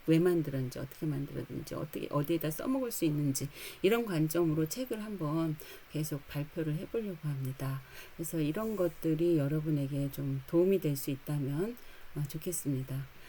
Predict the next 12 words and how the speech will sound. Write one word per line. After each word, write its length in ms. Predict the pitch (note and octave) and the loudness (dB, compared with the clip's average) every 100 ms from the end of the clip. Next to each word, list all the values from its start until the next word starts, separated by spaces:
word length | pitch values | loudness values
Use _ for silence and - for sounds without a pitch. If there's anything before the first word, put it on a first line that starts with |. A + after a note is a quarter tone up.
| - - | -16 -6
음, 240 | C#3+ C3+ C3 - - - - - - - | -4 -4 -6 -14 -10 -4 -4 -6 -14 -6
지금까지, 960 | - E3 D#3+ D#3 D3+ - D#3+ F3 D3+ C3+ - - | 2 2 4 2 2 4 6 6 4 0 -16 -10
어, 280 | B2 C3 B2+ - - - - - - - - - - - - | -4 -2 -4 -8 -12 -16 -16 -16 -18 -20 -20 -20 -20 -20 -10
제 240 | - F3 | -2 2
영상을 720 | D3+ C#3+ D#3 E3 D3 D3+ A3 B3+ - - - - | 2 2 2 2 4 2 0 -2 -8 -18 -20 -8
들어주셔서 600 | D#3+ D#3 - - D3+ D#3 | -2 -2 -2 -6 -6 -6
감사드립니다. 1000 | D3+ C#3+ D#3+ D#3 D3 C#3 C3+ C3 C3+ C#3 - - - - - - - - | -4 -4 -2 -4 -2 -2 -2 -2 -4 -4 -8 -20 -20 -18 -18 -18 -14 -4
여러분에게 840 | D3 D3+ D#3 D3+ C#3+ D3 D3+ G#3 B3 - | 0 0 2 2 2 2 2 0 -4 -12
조금이라도 920 | - D3+ D#3 D#3 C#3+ C#3 - - D3 D3+ | -4 -2 2 2 2 -4 -8 -6 -4 0
도움이 340 | D#3 D#3+ D#3+ | 2 4 2
됐으면 500 | C#3 C3 - C#3+ E3 | -2 -6 -4 -2 -2
좋겠습니다. 800 | - - D#3 - C3+ C3+ C3+ C#3 | -4 -8 -8 -6 -4 -4 -4 -6